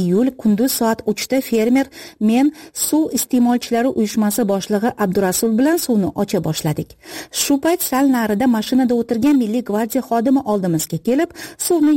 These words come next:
yopishni talab qila boshladi, dedi No'monjon Yusupov. Voqeaning davomi fermerdan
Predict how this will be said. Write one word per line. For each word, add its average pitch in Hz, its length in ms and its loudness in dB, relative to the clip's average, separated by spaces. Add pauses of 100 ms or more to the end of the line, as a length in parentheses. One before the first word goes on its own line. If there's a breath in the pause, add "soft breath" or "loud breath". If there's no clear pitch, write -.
yopishni 226 420 -6
talab 175 240 -2
qila 160 220 0
boshladi, 165 380 0 (360)
dedi 185 160 2 (100)
No'monjon 185 520 0 (100)
Yusupov. 202 400 -2 (840 loud breath)
Voqeaning 269 580 2
davomi 254 400 0 (100)
fermerdan 233 480 0